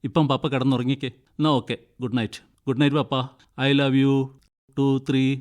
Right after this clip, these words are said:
ഫോർ, ഉമ്മ. ഇതൊക്കെ സ്ഥിരം ആചാരങ്ങളാണ്. എന്നും വിളിക്കും. എന്താ വിശേഷം? എന്താ വിശേഷം? രണ്ട് ചോദ്യങ്ങൾ അങ്ങോട്ടും ഇങ്ങോട്ടും. അത് കഴിഞ്ഞാൽ പപ്പ എന്ത് കഴിച്ചു എന്ന് എന്നോടും മോൾ എന്ത് കഴിച്ചു എന്ന് അവളോടും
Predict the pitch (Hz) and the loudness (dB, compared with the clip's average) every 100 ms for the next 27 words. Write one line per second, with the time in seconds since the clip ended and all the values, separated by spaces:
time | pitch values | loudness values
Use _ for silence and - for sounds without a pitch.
0 | 135 139 139 135 139 - 139 139 139 139 | -4 -2 0 -2 -6 -6 0 2 2 4
1 | 139 135 _ _ - 143 143 131 - 131 | 2 0 _ _ 0 0 2 -2 0 2
2 | 139 131 113 123 120 117 107 98 - _ | 4 2 2 0 0 -2 -4 -8 -14 _
3 | - 127 123 139 143 117 104 113 - _ | -6 0 4 6 4 2 -2 -8 -10 _
4 | - 113 110 127 120 139 123 147 185 _ | -8 -4 0 0 0 -2 -4 -4 -10 _
5 | _ - 117 113 117 117 - 107 107 - | _ -8 -4 0 -2 -4 -8 -10 -12 -16
6 | _ - 120 127 135 127 117 123 123 110 | _ -6 0 2 2 -2 -2 -2 -2 -2
7 | 120 117 117 104 107 104 - _ _ 120 | -2 -2 -4 -4 -6 -10 -18 _ _ -2
8 | 139 151 120 120 131 _ _ - 117 165 | 2 2 2 0 -4 _ _ -4 -2 2
9 | 139 139 131 117 - 139 - 131 120 117 | 2 2 0 -2 -4 -8 -4 0 0 2
10 | 113 120 113 - - 123 135 160 123 127 | 2 2 -2 -6 -4 0 2 4 2 2
11 | 117 110 120 - 139 117 117 117 127 104 | 0 -2 -6 -6 -2 0 0 2 0 0
12 | 110 | -4